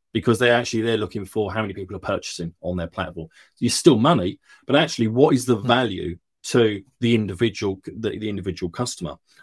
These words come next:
Speaker 1: Um, as long as you can compare like for like, that's how you then can start to prioritize and determine what it is that you should be, should and shouldn't be doing.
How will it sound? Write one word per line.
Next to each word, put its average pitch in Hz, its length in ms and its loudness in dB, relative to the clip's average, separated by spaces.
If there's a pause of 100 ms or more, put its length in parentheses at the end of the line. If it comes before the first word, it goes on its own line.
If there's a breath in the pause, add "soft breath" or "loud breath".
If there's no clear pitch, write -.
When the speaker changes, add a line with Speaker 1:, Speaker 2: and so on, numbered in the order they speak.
(140 soft breath)
Speaker 1:
Um, 117 360 4 (1200)
as 127 120 -2
long 196 180 8
as 214 120 2
you 208 140 6
can 165 180 4
compare 147 380 0
like 113 280 2
for - 120 -6
like, 113 400 2
that's 156 260 -2
how 151 180 0
you 123 200 2
then 120 220 0
can 113 140 -10
start 113 260 -4
to - 80 -18
prioritize 110 600 -2
and 95 100 -10
determine 98 360 -8
what 95 100 -10
it - 120 -8
is 98 160 -4
that 95 80 -8
you 95 80 -8
should - 260 -6
be, - 120 -8
should - 220 -4
and 90 100 -4
shouldn't 87 280 -6
be 85 100 -4
doing. 85 360 0